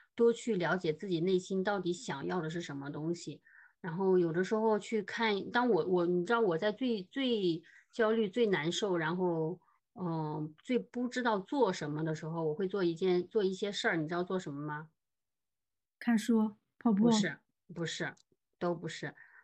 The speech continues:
Speaker 1: 我觉得这个方式可能很，很多人都会用哈，就是我会去看电影，看，或者是看纪录片。但是我看电影和看纪录片，我都会有筛选。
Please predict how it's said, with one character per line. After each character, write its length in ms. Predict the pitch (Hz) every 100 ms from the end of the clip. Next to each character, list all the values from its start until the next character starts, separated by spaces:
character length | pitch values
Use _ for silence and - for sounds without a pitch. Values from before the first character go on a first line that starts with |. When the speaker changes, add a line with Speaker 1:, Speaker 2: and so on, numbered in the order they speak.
| _
Speaker 1:
我 120 | 185
觉 100 | 185
得 100 | 233
这 140 | 233 285
个 100 | 214
方 220 | 208 208
式 160 | -
可 120 | 185 170
能 140 | 180
很， 320 | 180 160 160
很 200 | 160 170
多 140 | 160 226
人 120 | 208
都 140 | 214 226
会 140 | 233
用 280 | 202 240 190
哈， 260 | 160 147 156
就 100 | 196
是 80 |
我 140 | 185 156
会 140 | 202
去 120 | 190
看 280 | 190 220 208
电 240 | 220 220 190
影， 140 | 160 - _ _ _ - - _ _
看， 200 | - 208
或 140 | 233 202
者 100 | 170
是 80 |
看 220 | 180 202 196
纪 120 | 214
录 140 | 196
片。 380 | 160 185 170 175 - _ _ _ -
但 120 | 269
是 60 | 269
我 220 | 180 151
看 200 | 208 214
电 160 | 226
影 140 | 208 156
和 100 | 160
看 260 | 196 202
纪 120 | 185 214
录 140 | 190
片， 420 | 185 196 196 190 -
我 240 | 185 175
都 200 | 202 214
会 160 | 220 196
有 160 | 156
筛 260 | - 208 220
选。 320 | 220 170 -